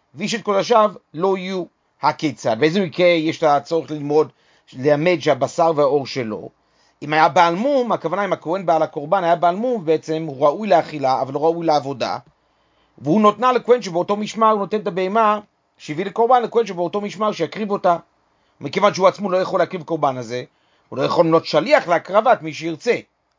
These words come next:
בכל זאת, מכיוון שהוא ראוי לאכילה, הוא נכלל "ואיש את קודשיו לא יהיו", ולכן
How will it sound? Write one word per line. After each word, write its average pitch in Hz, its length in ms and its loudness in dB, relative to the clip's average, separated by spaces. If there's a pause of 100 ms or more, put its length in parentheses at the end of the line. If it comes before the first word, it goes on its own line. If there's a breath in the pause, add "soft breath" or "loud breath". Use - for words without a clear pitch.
(560)
בכל 247 280 6
זאת, 170 140 -4
מכיוון 180 280 -10
שהוא 151 120 -8
ראוי 165 180 -8
לאכילה, 233 580 -2 (240)
הוא 214 140 -8
נכלל 196 380 0
"ואיש 170 260 -8
את - 40 -18
קודשיו 160 440 0
לא 147 120 -2
יהיו", 135 340 -6
ולכן 233 480 0